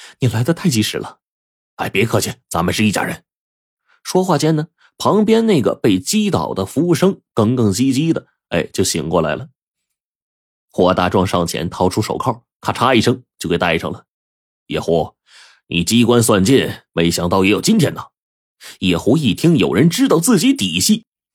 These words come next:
两个腿抖得跟筛糠似的，一下就跪下去了，涕泪满面呐，就哀求啊：“饶了我，饶了我吧，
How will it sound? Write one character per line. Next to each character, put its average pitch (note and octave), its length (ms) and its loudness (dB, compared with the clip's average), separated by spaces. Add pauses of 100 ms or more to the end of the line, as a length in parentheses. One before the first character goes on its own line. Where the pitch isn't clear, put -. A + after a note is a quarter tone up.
(320)
两 G2 280 2
个 F#3 120 2
腿 G2 320 0 (140)
抖 F2 220 2
得 G#2 80 0
跟 B2+ 140 2
筛 C3+ 200 0
糠 C#3+ 280 0
似 - 120 -2
的， - 100 -12
一 G2+ 140 -2
下 B2+ 160 0
就 B2 100 -2
跪 B3 260 2
下 G2+ 100 -2
去 - 120 -8
了， - 160 -14 (800)
涕 E3+ 360 4
泪 A#2+ 280 4
满 E2+ 240 -2
面 G2 300 2
呐， D2 240 -8 (180)
就 F2+ 160 -4 (160)
哀 A2 160 2
求 D#2+ 220 -2
啊 - 180 -8 (640)
：“饶 C4+ 400 6
了 B2+ 100 2
我， A2+ 120 2
饶 B2+ 340 2
了 D3 120 4
我 A#2 100 6
吧， F#2+ 160 0